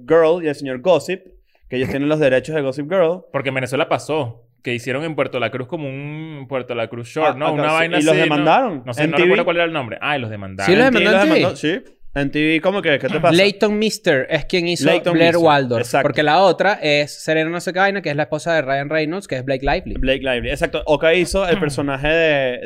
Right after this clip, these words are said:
Speaker 1: de, fue su primer papel en su vida. Era, era como que la, el equivalente a Blair Waldorf, que se llamaba Bárbara no sé qué verga, creo, no me acuerdo.
Speaker 3: Bárbara Blade.
Speaker 2: Mira,
Speaker 1: Sí,
Speaker 2: ¿no,
Speaker 1: claro.
Speaker 2: no le,
Speaker 1: Claro.
Speaker 2: no, no les parece que el tiempo está pasando demasiado rápido?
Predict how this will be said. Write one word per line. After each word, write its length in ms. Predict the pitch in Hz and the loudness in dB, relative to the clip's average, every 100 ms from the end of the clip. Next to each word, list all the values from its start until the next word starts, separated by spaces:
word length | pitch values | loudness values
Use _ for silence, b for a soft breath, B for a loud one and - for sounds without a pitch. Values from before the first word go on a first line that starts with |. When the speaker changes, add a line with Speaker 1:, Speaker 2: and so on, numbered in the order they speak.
| 131 127 123 | -4 -2 -4
Speaker 1:
de, 80 | 139 | -6
fue 100 | 143 | -8
su 100 | 139 | -8
primer 200 | 196 170 156 | -4 -2 0
papel 140 | 196 | -2
en 80 | 202 | -2
su 140 | 160 | -2
vida. 320 | 147 160 127 127 | 0 2 2 0
Era, 220 | 135 143 | -2 -2
era 220 | 139 143 | -2 -2
como 180 | 160 165 | -2 -2
que 80 | 147 | -2
la, 160 | 131 127 | 0 -2
el 180 | 131 | -2
equivalente 600 | 135 139 127 131 170 185 | -4 -4 -6 -4 -6 -4
a 20 | 160 | -4
Blair 260 | 131 131 | -2 -4
Waldorf, 340 | 127 143 160 - | -4 -2 -2 -6
que 80 | 123 | -12
se 60 | |
llamaba 300 | 117 113 113 | -10 -10 -6
Bárbara 300 | 123 131 139 | -4 -2 -4
no 80 | 120 | -6
sé 140 | 120 | -14
qué 80 | 117 | -14
verga, 260 | 107 120 110 | -8 -6 -6
creo, 240 | 117 110 | -8 -8
no 80 | 107 | -6
me 80 | 123 | -8
acuerdo. 180 | 123 104 | -6 0
Speaker 3:
Bárbara 260 | 131 143 127 | 2 2 2
Blade. 380 | 131 123 110 - | 0 0 -2 -4
Speaker 2:
Mira, 260 | 156 175 | -2 -2
Speaker 1:
Sí, 100 | - | -4
Speaker 2:
¿no, 40 | 131 | 0
Speaker 1:
claro. 220 | 131 143 | 0 0
Speaker 2:
no 160 | 139 | -2
le, 300 | 139 185 170 | 0 2 0
Speaker 1:
Claro. 60 | 117 | -2
Speaker 2:
no, 80 | 139 135 | -10 -14
no 120 | 151 180 | -10 -6
les 80 | |
parece 220 | 190 143 165 | -6 -6 -6
que 60 | |
el 60 | 127 | -6
tiempo 200 | 123 139 | -6 -8
está 100 | 160 | -8
pasando 280 | 165 165 165 | -8 -8 -8
demasiado 320 | 143 - 120 | -8 -6 -6
rápido? 400 | 156 139 92 87 | -2 -4 -6 -12